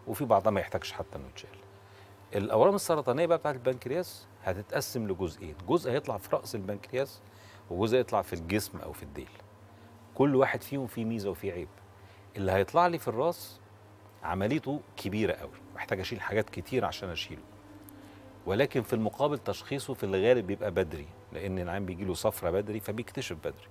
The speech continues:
اللي في جسم البنكرياس عمليته صغيرة، أنا هشيل جزء من البنكرياس بس مع الطحال فقط، مفيش توصيلات، ولكن نادرا ما بيجي عيان ينفع له عملية لأنه ملوش أعراض. زي ما حضرتك قلت في البداية، أعراضه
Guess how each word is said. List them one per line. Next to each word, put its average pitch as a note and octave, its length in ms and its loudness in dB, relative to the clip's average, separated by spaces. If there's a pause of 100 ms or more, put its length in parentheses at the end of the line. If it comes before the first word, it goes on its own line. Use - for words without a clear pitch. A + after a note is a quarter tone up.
(680)
اللي G#2+ 160 4
في G#2+ 60 -2
جسم F3 240 6
البنكرياس C#3 640 0
عمليته A2+ 380 0
صغيرة، A2+ 420 0 (120)
أنا E2+ 200 -6
هشيل A2 340 -4
جزء B2+ 220 6
من G#2 60 0
البنكرياس F#2 580 -2
بس A#2 300 -2 (260)
مع F#2 120 2
الطحال - 400 -6 (180)
فقط، - 440 -4 (300)
مفيش A2 200 -2
توصيلات، F2 580 -2 (640)
ولكن A#2+ 420 6
نادرا A#2+ 560 4 (520)
ما F2+ 60 2
بيجي G#2 260 0
عيان G2+ 240 2
ينفع F2 260 -2
له D#2+ 120 -6
عملية D2 340 -10 (580)
لأنه C3 260 2
ملوش B2+ 300 0
أعراض. F#2+ 320 -2 (760)
زي - 140 6
ما A#2 60 0
حضرتك A#2+ 220 0
قلت B2 160 -2
في - 120 -10
البداية، G2+ 460 2 (360)
أعراضه B2+ 480 4